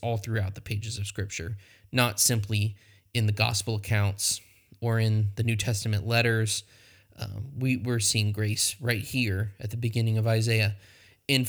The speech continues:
in continuing through the book of Isaiah, there's grace upon grace, uh, that's mentioned here, um,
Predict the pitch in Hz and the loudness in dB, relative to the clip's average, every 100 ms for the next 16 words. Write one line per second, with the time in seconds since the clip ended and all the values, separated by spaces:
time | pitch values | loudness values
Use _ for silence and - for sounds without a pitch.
0 | - 127 120 127 123 143 123 117 - 151 | -2 -4 -2 -4 0 2 2 0 0 2
1 | 156 131 117 104 113 113 117 113 113 113 | 2 2 0 0 2 2 2 2 2 0
2 | 104 - - 110 127 123 113 110 - 110 | -2 -6 -12 -4 0 2 2 0 0 0
3 | 110 107 95 - - - _ _ _ - | 0 -2 -2 -2 -4 -8 _ _ _ -16
4 | - 52 104 101 110 101 104 101 - 101 | -10 -6 -6 -4 -2 -2 -2 -6 -6 -8
5 | - _ _ - 95 95 | -8 _ _ -14 -12 -12